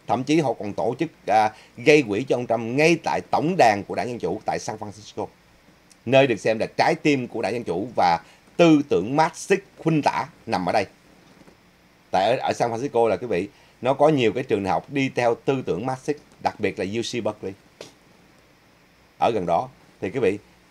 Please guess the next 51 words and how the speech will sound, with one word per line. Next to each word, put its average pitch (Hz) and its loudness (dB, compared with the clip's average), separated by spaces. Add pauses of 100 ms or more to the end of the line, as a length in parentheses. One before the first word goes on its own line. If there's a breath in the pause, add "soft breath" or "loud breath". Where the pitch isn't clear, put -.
tất - 6 (100)
cả 113 0 (720)
bây 127 -4
giờ 117 4 (100)
chuyển 104 -2
sang 170 -6
ủng - -8
hộ 80 -8
cho 85 -12
ông 85 -12
Trump 85 -16 (480)
là 98 2
họ 90 2
thấy 139 -4
rõ. 87 2 (360)
Thứ 151 2
nhất 185 4 (260)
là 87 0 (280 soft breath)
đám 143 2
Dân 143 4
Chủ 107 -2
xã 123 -10
hội 87 -2 (120)
đang 113 0 (140)
phá 147 0
nát 170 -4
đảng 76 -8
Dân 170 -8
Chủ. - -12 (2000)
Họ 95 -2
không 127 -4
còn 92 -4
mặn 85 -6
mòi 87 -2
với 95 -8
đảng 87 -8
Dân 107 -8
Chủ 90 -12
nữa. 85 -14 (360 soft breath)
Đảng 110 4
Dân 127 0
Chủ 104 -2
đã 120 -2
để 101 0
cho 117 -2
cái 117 -4
đám 135 -2
Dân 139 4
Chủ 95 -6
xã 117 -8
hội 76 -4